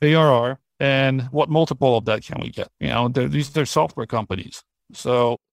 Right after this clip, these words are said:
in the beginning, it was more about just, we wanna help course creators, where now it's, we have shareholders, we have V Cs. It's a much different game. You just gotta understand it. It's, it's just a part of the game.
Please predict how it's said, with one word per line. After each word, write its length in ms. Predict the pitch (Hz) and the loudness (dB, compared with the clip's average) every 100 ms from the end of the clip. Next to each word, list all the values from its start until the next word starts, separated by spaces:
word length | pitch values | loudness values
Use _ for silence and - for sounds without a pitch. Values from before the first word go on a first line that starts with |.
| _ _ - | _ _ -2
in 100 | 156 | 0
the 80 | |
beginning, 560 | 151 127 180 175 135 120 | -2 -2 2 2 2 0
it 80 | - | 0
was 160 | 139 120 | 0 2
more 160 | 143 | 2
about 240 | 143 127 120 | 4 4 2
just, 200 | 120 - | -2 -2
we 120 | 135 | 2
wanna 220 | 147 139 | 2 2
help 380 | 113 151 139 - | 2 4 4 0
course 280 | - 180 190 | 0 2 2
creators, 540 | - 123 113 117 110 | 0 0 2 0 0
where 120 | 117 | -4
now 400 | 110 143 147 110 | -2 0 0 -2
it's, 460 | 104 - - - - _ | -6 -12 -18 -20 -20 _
we 160 | - 143 | -4 -2
have 120 | 120 | 0
shareholders, 580 | - 151 131 139 139 127 | 0 0 2 2 2 0
we 100 | 131 | 2
have 160 | 127 110 | 0 0
V 140 | 123 | -2
Cs. 480 | 113 160 156 113 92 | -2 0 2 0 -4
It's 100 | - | -6
a 40 | 135 | -4
much 200 | 135 - | -4 -4
different 300 | 135 123 117 | -6 -4 0
game. 280 | 131 127 113 | 0 0 -2
You 60 | |
just 160 | 135 135 | -6 -2
gotta 140 | 156 | 0
understand 480 | 147 139 - 175 160 | 2 0 -4 -2 -2
it. 100 | 101 | -2
It's, 200 | 104 - | -6 -8
it's 140 | 123 - | -10 -6
just 180 | 143 - | -6 -6
a 40 | |
part 180 | - 170 | -2 2
of 80 | 165 | 2
the 60 | 165 | 2
game. 260 | 175 123 | 0 0